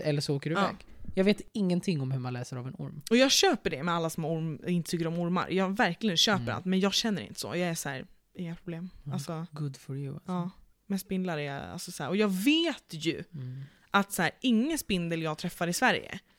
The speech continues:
Speaker 2: kommer kunna skada mig.
Speaker 1: Nej.
Speaker 2: Alltså, så här, det finns ingen dödlig spindel här. Och liksom en liten husspindel eller en långbenspindel.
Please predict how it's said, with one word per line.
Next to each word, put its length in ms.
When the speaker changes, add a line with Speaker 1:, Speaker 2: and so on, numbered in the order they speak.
Speaker 2:
kommer 440
kunna 240
skada 440
mig. 260
Speaker 1:
Nej. 220
Speaker 2:
Alltså, 200
så 60
här, 20
det 60
finns 140
ingen 180
dödlig 540
spindel 380
här. 260
Och 160
liksom 200
en 60
liten 160
husspindel 580
eller 80
en 60
långbenspindel. 760